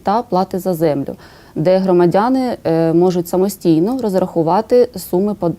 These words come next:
е, зазначених податків. Е, загальнодоступний інформаційно-довідковий ресурс, е, скорочено зір, який дозволяє отримати відповіді з податкової тематики у будь-який час та, е, будь-який зручний спосіб для користувачів.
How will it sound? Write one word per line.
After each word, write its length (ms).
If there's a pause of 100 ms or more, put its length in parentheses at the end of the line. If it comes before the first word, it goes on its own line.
е, 120
зазначених 520
податків. 500 (800)
Е, 120
загальнодоступний 800
інформаційно-довідковий 1800
ресурс, 500 (400)
е, 120
скорочено 580
зір, 280 (320)
який 340
дозволяє 500
отримати 580
відповіді 640
з 80
податкової 520
тематики 640
у 60
будь-який 420
час 380 (200)
та, 300 (100)
е, 280
будь-який 500
зручний 420
спосіб 400
для 320
користувачів. 680